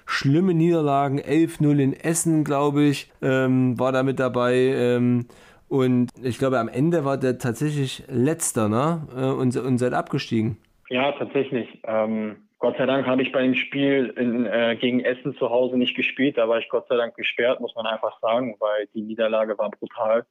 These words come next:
Speaker 2: Vor allem auch die, die, die Wochen danach. Also es hat ja wirklich wochenlange Nachwirkungen, weil ich habe einen Mitspieler aus Irland gehabt und der zeigt mir auf einmal irgendwelche Sky-Berichte aus Irland. Die haben von dem Spiel, äh, berichtet und das ging durch ganz Europa.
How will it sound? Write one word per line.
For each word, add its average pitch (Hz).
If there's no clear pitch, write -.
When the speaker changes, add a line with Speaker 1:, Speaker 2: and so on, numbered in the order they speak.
Speaker 2:
Vor -
allem 113
auch 117
die, 104
die, 104
die 101
Wochen 113
danach. 107
Also 98
es 101
hat -
ja 110
wirklich 110
wochenlange 113
Nachwirkungen, 113
weil 110
ich -
habe 123
einen -
Mitspieler 131
aus 120
Irland 131
gehabt 120
und 117
der 107
zeigt 113
mir 123
auf -
einmal 117
irgendwelche 113
Sky-Berichte 117
aus -
Irland. 117
Die 104
haben 113
von 117
dem 113
Spiel, 120
äh, 117
berichtet 123
und 113
das 110
ging 113
durch 110
ganz 110
Europa. 120